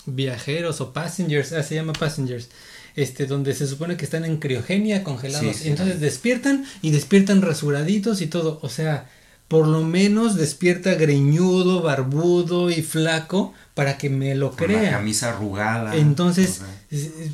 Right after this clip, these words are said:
Speaker 1: ves las películas de Flash Gordon de, del, de los setentas, creo, o principios del ochenta, todo limpio, todas las armas nuevas, y eso no es lo que hace Star
Speaker 2: No
Speaker 1: Wars,
Speaker 2: lo crees.
Speaker 1: todo es,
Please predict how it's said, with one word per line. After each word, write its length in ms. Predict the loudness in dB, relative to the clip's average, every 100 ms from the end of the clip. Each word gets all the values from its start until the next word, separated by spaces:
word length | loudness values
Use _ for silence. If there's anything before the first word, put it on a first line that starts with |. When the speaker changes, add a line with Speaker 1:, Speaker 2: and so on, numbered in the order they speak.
| -6
Speaker 1:
ves 300 | -2 0 2
las 140 | 0
películas 440 | 0 -4 -4 -4 -2
de 100 | -4
Flash 360 | -2 -2 0
Gordon 440 | -2 0 0 -2 -2
de, 200 | -4 -4
del, 440 | -4 -4 -6 -8
de 100 | -6
los 380 | -6 -6 -6 -8
setentas, 680 | -8 -6 -4 -2 -2 0 -2
creo, 220 | -2 -2
o 180 | -4 -4
principios 380 | -4 -4 -4 -2
del 120 | -2
ochenta, 520 | -4 -2 -2 -4 -8 -12 -20 -16 0
todo 300 | 0 4 4
limpio, 640 | 4 4 4 4 2 -4
todas 240 | -2 -2 0
las 200 | 0 0
armas 320 | 2 2 4
nuevas, 640 | 2 2 0 -2 -4 -8 -6
y 80 | -6
eso 180 | -4
no 140 | -6 -6
es 80 | -4
lo 160 | -6
que 140 | -4 -6
hace 180 | -6 -8
Star 220 | -8 -4
Speaker 2:
No 100 | -2
Speaker 1:
Wars, 120 | -4
Speaker 2:
lo 60 | -2
crees. 180 | 0 2
Speaker 1:
todo 120 | 0
es, 180 | -4